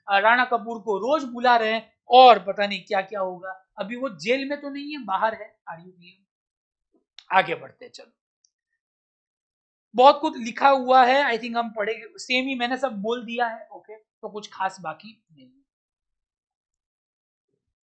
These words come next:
Next example आता है India Bulls Housing Finance, समीर गहलोत, ये founder है India Bulls के।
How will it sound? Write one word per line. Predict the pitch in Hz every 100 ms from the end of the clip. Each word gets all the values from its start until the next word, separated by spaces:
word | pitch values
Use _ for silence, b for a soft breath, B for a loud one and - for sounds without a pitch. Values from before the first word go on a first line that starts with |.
| _ _ _ _ _ _
Next | 226 294 339 311
example | 247 220 269 269 269
आता | 240 254
है | 240 254 - -
India | 277 294 302
Bulls | 294 285 294 220
Housing | - 190 220 220 226
Finance, | 226 190 175 156 151
समीर | - - 247 247 277 285 - _
गहलोत, | 180 190 190 175 160 _ _ _ 202
ये |
founder | 220 - 208 233 233 240
है | 254 -
India | 208 208 226
Bulls | 202 208 -
के। | -